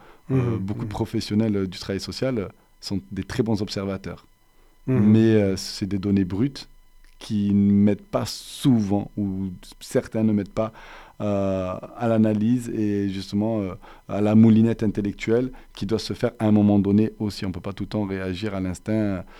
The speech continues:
Speaker 1: Voilà, on n'est pas
Speaker 2: Hmm.
Speaker 1: des équilibristes du travail social.
Speaker 2: Oui, oui, on peut pas,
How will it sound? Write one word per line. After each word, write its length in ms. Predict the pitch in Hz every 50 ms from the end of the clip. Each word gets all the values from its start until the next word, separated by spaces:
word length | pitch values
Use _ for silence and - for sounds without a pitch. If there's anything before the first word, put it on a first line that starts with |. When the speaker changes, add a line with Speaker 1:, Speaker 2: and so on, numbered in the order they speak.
| - - - - -
Speaker 1:
Voilà, 220 | - 104 101 - 117
on 60 | 110
n'est 80 | 113
pas 120 | 147 127 127
Speaker 2:
Hmm. 40 | 117
Speaker 1:
des 200 | 107 95 107 123
équilibristes 680 | 117 - - 113 117 113 107 110 113 120 113 - 113
du 120 | 101 92 92
travail 240 | - - 101 98
social. 380 | - - 98 90 - 92 87 87 - - - - - - - - - - -
Speaker 2:
Oui, 80 | 135 143
oui, 180 | 143 143 120
on 80 | 107 107
peut 140 | - - 117
pas, 240 | - 143 143 135